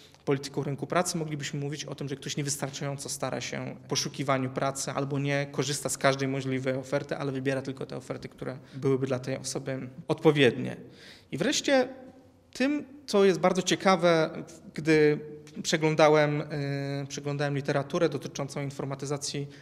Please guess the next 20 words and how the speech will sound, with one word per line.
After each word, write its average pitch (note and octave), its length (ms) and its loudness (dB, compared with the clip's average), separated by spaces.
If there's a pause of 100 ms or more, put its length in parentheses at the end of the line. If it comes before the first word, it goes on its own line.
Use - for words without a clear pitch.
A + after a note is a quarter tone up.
(100)
szeroko F3 380 2
rozumianej C3 560 -2
administracji C3+ 540 -8
publicznej, F#3 420 -8
to A#3 120 -8
to, C4 180 0
że A#3 120 0
właściwie G#3+ 340 -2
to A3 80 -6
jest E3 100 -6
bardzo F3+ 280 0
izolowany D3 580 0
politycznie C#3 520 -6
proces. - 580 -14
Administracja F#3+ 880 2 (500)
zarówno G#3 560 6
określa F#3+ 440 0
przesłanki, F3 840 -2 (640)
ocenia E3 440 2
je, G#3+ 320 2